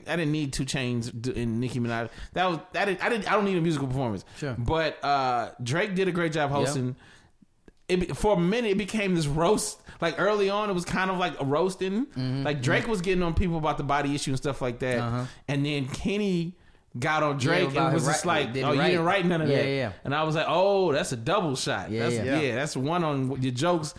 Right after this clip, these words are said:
Speaker 1: and two on your raps." And I, and I was like, "Oh, this is, this, all the gloves is off." Like,
Speaker 2: Mm-hmm.
Speaker 1: that's why I was entertaining to me.
Speaker 2: Sure.
Speaker 1: Um, 'cause I, honestly, I wasn't even watching for, I forgot, like, I was like, "Oh, yeah, they are gonna give an award." Like, I for-,
Speaker 2: <laughs> Oh,
Speaker 1: I
Speaker 2: yeah.
Speaker 1: forgot we were there for the, for
Speaker 2: Yeah.
Speaker 1: the M V P,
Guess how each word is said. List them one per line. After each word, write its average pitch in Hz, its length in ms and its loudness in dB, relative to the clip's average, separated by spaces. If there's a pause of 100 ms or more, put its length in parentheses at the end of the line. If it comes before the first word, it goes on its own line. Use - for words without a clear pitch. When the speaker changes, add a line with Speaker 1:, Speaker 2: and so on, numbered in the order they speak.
(180)
Speaker 1:
and 120 160 -4
two 196 220 2
on 185 100 2
your 180 100 0
raps." 190 400 0 (300)
And 120 180 -2
I, 170 160 2
and 147 240 0
I 170 60 2
was 180 140 2
like, 180 120 2
"Oh, 151 140 4
this 196 220 4
is, 110 180 -4
this, - 280 -2
all 165 160 4
the 151 60 0
gloves 185 380 0
is 135 60 -2
off." 117 220 -2
Like, 143 220 0
Speaker 2:
Mm-hmm. 143 220 -6 (140)
Speaker 1:
that's 175 200 0
why 180 80 2
I 170 40 2
was 165 120 0
entertaining 139 460 -2
to 117 60 -2
me. 120 320 -2
Speaker 2:
Sure. 135 120 0
Speaker 1:
Um, 120 320 0 (540)
'cause 190 140 0
I, 196 180 4 (140)
honestly, 226 220 0
I 202 60 2
wasn't 208 260 2
even 185 120 0
watching 180 260 0
for, 135 160 -6
I 170 80 2
forgot, 185 300 0
like, 151 160 -2
I 151 80 0
was 165 140 0
like, 143 100 0
"Oh, 180 60 2
yeah, 202 140 2
they 185 100 0
are 190 120 0
gonna 139 160 0
give 127 140 0
an 117 80 -2
award." 107 340 0
Like, 202 120 2
I 170 80 2
for-, 202 120 0
Speaker 2:
<laughs> - 60 0
Oh, - 180 -2
Speaker 1:
I 165 40 2
Speaker 2:
yeah. 220 80 4
Speaker 1:
forgot 175 460 0
we 165 80 2
were 170 160 2
there 156 180 0
for 165 220 0
the, 135 280 -2
for 160 180 -2
Speaker 2:
Yeah. 139 120 0
Speaker 1:
the 147 60 -2
M 143 60 -2
V 131 120 -2
P, 143 300 -4